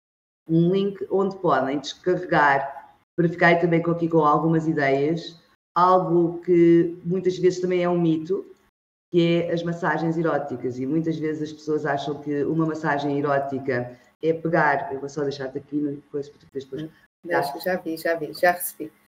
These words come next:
Speaker 1: Então é assim, uma massagem erótica, muita gente pensa, ah, massagem,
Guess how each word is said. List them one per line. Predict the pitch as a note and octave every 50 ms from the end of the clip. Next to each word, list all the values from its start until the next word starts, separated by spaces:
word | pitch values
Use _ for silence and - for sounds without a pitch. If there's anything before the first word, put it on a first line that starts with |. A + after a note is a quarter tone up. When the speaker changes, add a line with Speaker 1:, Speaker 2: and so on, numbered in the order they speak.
| _ _ -
Speaker 1:
Então | F3 F3 G3 G3
é |
assim, | F#3+ F#3 - F#3 D#3+ D3 -
uma | - E3 E3+
massagem | E3+ E3+ F#3+ F#3 F3+ F#3 F#3+
erótica, | F3+ F3 E3 E3 E3 - - F3
muita | E3 E3 D#3+
gente | E3 E3+ E3 E3 D#3+ - - - - -
pensa, | E3 D#3+ D#3 D#3+ D3+ D3
ah, | C#3 D3 D#3
massagem, | E3 E3 D#3 D#3+ E3+ E3 D#3 D#3 D#3+ E3 E3 D#3+ -